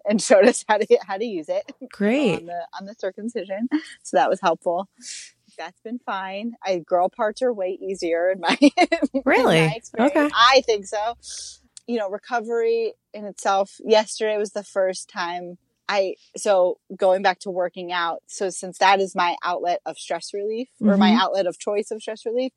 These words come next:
Speaker 2: Mm-hmm.
Speaker 1: it's been, it's been very nice to be home and quarantine and everybody's snuggling and we're having <laughs> lots of together time. Um, the hardest part has been not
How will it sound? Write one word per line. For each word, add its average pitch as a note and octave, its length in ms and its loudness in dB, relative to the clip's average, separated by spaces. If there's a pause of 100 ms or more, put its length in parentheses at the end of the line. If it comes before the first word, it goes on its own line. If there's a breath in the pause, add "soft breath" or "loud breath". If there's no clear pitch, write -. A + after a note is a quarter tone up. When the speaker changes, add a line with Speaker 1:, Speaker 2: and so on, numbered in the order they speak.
Speaker 2:
Mm-hmm. G3 320 -2
Speaker 1:
it's G3+ 160 -8
been, G#3+ 340 -2 (680)
it's G#3 200 0
been G3+ 220 0
very F#3 280 4
nice F3 300 0
to G#3 100 -10
be G#3 140 -4
home G3+ 480 -4
and D#3+ 180 -8
quarantine G3+ 720 -4
and D#3+ 240 -2 (480 loud breath)
everybody's F3 460 6
snuggling G3+ 520 4
and E3+ 80 -2
we're E3 60 -6
having F3 260 -4
<laughs> E3+ 80 4
lots F3+ 160 2
of F#3 100 -4
together F#3 400 0
time. F#3+ 380 -6 (420)
Um, F#3 220 0
the F#3+ 80 -4
hardest G3+ 400 0
part F#3+ 200 -2
has F#3+ 160 -6
been F3+ 220 -4
not E3+ 220 -8